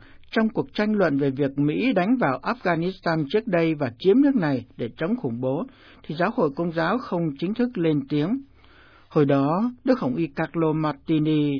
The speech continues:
Tổng giám mục Milano, có nói trong cuộc họp báo ngày hai mươi hai tháng mười năm hai nghìn lẻ một ở Roma rằng,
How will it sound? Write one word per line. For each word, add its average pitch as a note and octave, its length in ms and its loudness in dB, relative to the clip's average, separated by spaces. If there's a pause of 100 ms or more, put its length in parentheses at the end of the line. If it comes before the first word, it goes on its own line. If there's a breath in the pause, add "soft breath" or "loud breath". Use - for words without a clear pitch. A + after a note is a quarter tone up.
(100)
Tổng A#2 220 -4
giám G3 140 0
mục C3+ 220 -2
Milano, D3+ 640 0 (320 loud breath)
có F#3+ 80 -2
nói F#3+ 360 2 (100)
trong F#3+ 180 -4
cuộc C3+ 220 -6
họp C3+ 180 -4
báo C#3 320 -4 (360 loud breath)
ngày C#3 160 0
hai E3 180 -2
mươi F#3 140 0
hai F3 280 -2
tháng G#3+ 200 -2
mười C#3 240 0
năm E3 240 -2
hai F#3+ 220 -4
nghìn D#3+ 260 0
lẻ B2 180 -2
một C3 260 -2
ở B2+ 180 -10
Roma F3 400 0
rằng, C3+ 220 -2